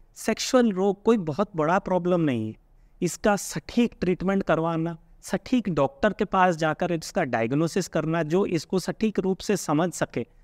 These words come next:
तभी जाकर चीज़ें सही हो जाएगी। और बहुत ही अच्छे मेडिसिन आज के डेट में मिल चुके हैं जो कि Government of India approved भी है। और ये चीज़ जब आप लोगे,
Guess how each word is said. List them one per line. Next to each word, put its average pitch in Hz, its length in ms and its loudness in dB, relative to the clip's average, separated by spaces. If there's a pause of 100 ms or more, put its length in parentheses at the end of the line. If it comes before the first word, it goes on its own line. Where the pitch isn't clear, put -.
(200)
तभी 202 240 4
जाकर 196 280 2
चीज़ें 185 440 0 (180)
सही 151 280 -2
हो 147 160 2
जाएगी। 120 380 -4 (280)
और 175 80 -2
बहुत 190 500 0
ही 247 100 4
अच्छे - 380 0
मेडिसिन 190 500 0
आज 151 180 -2
के 185 100 -2
डेट 156 260 0
में 165 100 -2
मिल 143 200 0
चुके 160 300 -2
हैं 151 160 -4 (380)
जो 156 180 2
कि 180 200 2
Government 139 360 2
of 151 80 0
India 147 240 2
approved 139 440 0
भी 175 140 0
है। 165 160 -2 (320)
और 151 100 0
ये 202 200 4
चीज़ 220 280 0
जब 190 200 2
आप 196 200 2
लोगे, 175 400 0